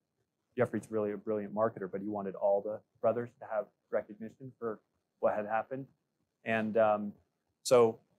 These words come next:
so the, so Harmon Brothers got formed.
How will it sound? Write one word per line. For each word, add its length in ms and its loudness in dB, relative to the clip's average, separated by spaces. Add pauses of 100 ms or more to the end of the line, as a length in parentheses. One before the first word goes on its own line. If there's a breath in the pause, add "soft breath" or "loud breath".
(1400)
so 140 4
the, 120 -4 (120)
so 180 4
Harmon 240 4
Brothers 300 2
got 260 2
formed. 360 -2